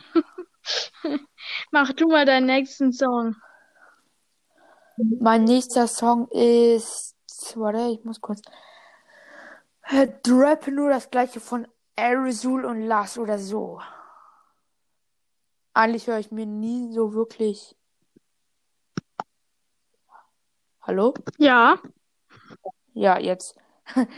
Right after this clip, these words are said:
Speaker 2: Ein-, also es ist Rap nur das gleiche von Aerosol. Hör ich mir.
Speaker 1: Okay.
Speaker 2: Hör ich mir.
Speaker 1: Ja.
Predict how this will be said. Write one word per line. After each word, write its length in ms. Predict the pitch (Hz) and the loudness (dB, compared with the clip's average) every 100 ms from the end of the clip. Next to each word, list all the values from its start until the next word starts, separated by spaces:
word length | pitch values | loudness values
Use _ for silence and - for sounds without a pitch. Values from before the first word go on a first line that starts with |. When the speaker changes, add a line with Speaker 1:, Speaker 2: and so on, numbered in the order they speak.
| - | -6
Speaker 2:
Ein-, 220 | - 220 220 | 2 2 4
also 220 | 226 208 | 0 0
es 120 | 202 | -6
ist 240 | 220 220 233 | -8 -10 -8
Rap 280 | 220 220 | -6 -6
nur 100 | 233 | -6
das 160 | 220 214 | -8 -6
gleiche 320 | 214 202 220 | -4 -4 -4
von 300 | 202 208 202 | -6 -6 -6
Aerosol. 640 | - 208 226 214 233 240 240 - _ - 659 _ _ | -2 -2 -2 -2 2 2 0 -8 _ -16 -16 _ _
Hör 240 | 226 220 | 2 2
ich 180 | 226 - | 0 -10
mir. 260 | 226 226 - _ _ _ _ 285 | -12 -10 -12 _ _ _ _ 0
Speaker 1:
Okay. 260 | 254 285 285 302 | 2 4 2 0
Speaker 2:
Hör 200 | 240 233 | -2 -4
ich 160 | 226 220 | -4 -14
mir. 220 | 214 233 _ _ _ _ _ _ _ _ _ _ _ | -16 -16 _ _ _ _ _ _ _ _ _ _ _
Speaker 1:
Ja. 360 | 302 254 254 339 | 0 4 4 2